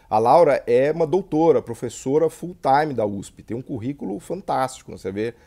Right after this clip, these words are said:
todas as publicações dela, assim, é top-notch nível mundial, né? Que a gente chama de publicação em revista, é, lá fora, né? Então, é, é, de fato, o livro tá muito bem feito, muito bem escrito, né? Eu falei, "Laura, a gente tem que montar um curso E A D disso, né?"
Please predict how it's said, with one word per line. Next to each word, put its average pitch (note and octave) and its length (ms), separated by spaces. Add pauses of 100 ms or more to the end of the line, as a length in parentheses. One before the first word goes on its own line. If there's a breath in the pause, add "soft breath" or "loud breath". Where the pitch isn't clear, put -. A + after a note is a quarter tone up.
(260 soft breath)
todas C3+ 200
as - 40
publicações A2 580
dela, G#2+ 440
assim, G#2 260
é F2+ 100
top-notch B2+ 680
nível C#3 380
mundial, C3 560
né? F#2+ 100
Que F2+ 140
a - 20
gente F#2 140
chama A2 180
de A#2 180 (440 soft breath)
publicação G#2 560
em A#2 60
revista, B2 720 (920)
é, G2+ 180
lá A2 140
fora, G2+ 420
né? F2 100
Então, B2+ 400 (420 soft breath)
é, F#2 240
é, F#2 280
de F#2+ 120
fato, C#3 280
o C#3 40
livro D3 140
tá C#3+ 140
muito D3+ 320
bem D3+ 180
feito, C#3 300
muito C3+ 240
bem A2 240
escrito, B2+ 640
né? A2+ 100
Eu C3+ 60
falei, C3+ 180
"Laura, B2 240
a G2+ 80
gente A#2 220
tem D3+ 160
que F3 100
montar C3+ 240
um A#2 80
curso A#2+ 380
E B2 40
A B2+ 80
D A#2+ 160
disso, D3+ 400
né?" A#2+ 200